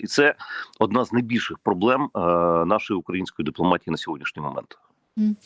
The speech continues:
Speaker 2: Ну, на жаль, е, так є. Виправити зараз ми це, ну, з-, звісно, це буде тоді, е, авральний порядок, та, але тим не менше з чогось треба хоча б, е, розпочинати. Чи ми вже, е, з чогось почали? Ну, у нас, е, були, е,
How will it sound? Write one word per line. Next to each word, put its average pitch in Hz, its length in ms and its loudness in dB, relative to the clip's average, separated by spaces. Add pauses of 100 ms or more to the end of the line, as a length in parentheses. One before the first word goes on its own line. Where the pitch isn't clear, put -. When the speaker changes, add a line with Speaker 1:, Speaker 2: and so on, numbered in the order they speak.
(360)
Speaker 2:
Ну, 226 280 2
на 247 240 2
жаль, 233 300 0
е, 208 160 0
так 233 220 -4
є. 294 300 2
Виправити 240 560 0
зараз 202 420 -2
ми 196 100 2
це, 208 220 -2
ну, 208 200 0
з-, 190 220 0
звісно, 226 340 0
це 240 120 -2
буде 214 240 2
тоді, 214 260 0
е, 214 140 0 (300)
авральний 226 640 0
порядок, 160 560 -2
та, 233 220 -2
але 208 220 0
тим 220 200 0
не 220 80 4
менше 226 280 2
з - 100 -2
чогось 226 360 -2
треба 208 300 -2
хоча 214 280 -2
б, 202 120 -6
е, 208 180 0
розпочинати. 208 640 -2
Чи 196 120 0
ми 214 140 4
вже, 208 200 0 (320)
е, 208 160 0
з - 80 -8
чогось 214 260 0
почали? 208 400 0
Ну, 190 120 2
у - 20 4
нас, 208 260 0
е, 208 240 0
були, 233 420 2
е, 196 300 0